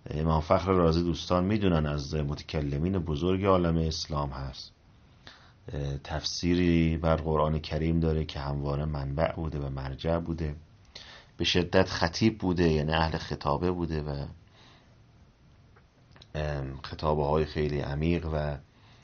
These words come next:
قرای رو بیان می‌کرده. اصالتاً اهل ری بوده ولی در جاهای مختلف در تمدن اسلامی، اه، سخن می‌رانده. فکر می‌کنم سال ششصد و شش هجری قمری به رحمت خدا رفته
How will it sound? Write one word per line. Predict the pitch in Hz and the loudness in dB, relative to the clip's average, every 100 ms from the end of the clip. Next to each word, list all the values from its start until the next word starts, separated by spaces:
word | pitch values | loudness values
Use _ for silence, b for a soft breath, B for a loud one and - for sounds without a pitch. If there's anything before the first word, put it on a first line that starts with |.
| B - - 67 69 | B -20 -16 -10 -2
قرای | 76 78 76 92 101 98 | 2 4 8 10 10 8
رو | |
بیان | 85 82 78 73 | 6 4 4 0
می‌کرده. | 73 65 69 69 65 67 67 | -4 -8 -8 -8 -8 -8 -8
اصالتاً | 78 - 73 73 82 | -10 -6 -6 -4 -2
اهل | 85 78 78 73 | -2 -2 -4 -2
ری | 85 98 | 0 0
بوده | 95 90 76 | 0 0 0
ولی | 76 | 0
در | 80 76 | -2 -2
جاهای | 78 73 80 | -2 -2 0
مختلف | 80 76 - 82 98 | -2 -4 -6 -4 -4
در | - 78 | -2 -6
تمدن | 78 73 69 67 73 | -6 -8 -8 -6 -6
اسلامی، | 73 69 73 69 71 82 85 B B B B B B B B _ | -6 -8 -8 -8 -6 -8 -10 B B B B B B B B _
اه، | - 69 69 69 67 67 | -12 -8 -6 -6 -8 -10
سخن | - 78 80 87 | -8 -6 -2 0
می‌رانده. | 95 90 82 78 78 82 87 90 - - _ - - - | 2 2 2 0 0 0 0 -4 -14 -20 _ -20 -20 -20
فکر | - 117 117 | -8 -6 -4
می‌کنم | 104 98 95 | -2 0 0
سال | 87 92 90 | 0 -2 -4
ششصد | - 82 - 87 | -4 -6 -4 -4
و | 85 | -4
شش | 85 90 82 85 | -4 -4 -4 -2
هجری | 76 71 69 76 76 | -2 -4 -6 -6 -6
قمری | 76 71 71 71 76 80 80 b b b b - | -4 -6 -4 -4 -4 -6 -10 b b b b -10
به | 80 | -6
رحمت | 73 71 80 82 | -4 -4 -6 -6
خدا | 78 76 82 | -6 -2 0
رفته | 107 107 - | 0 -4 -6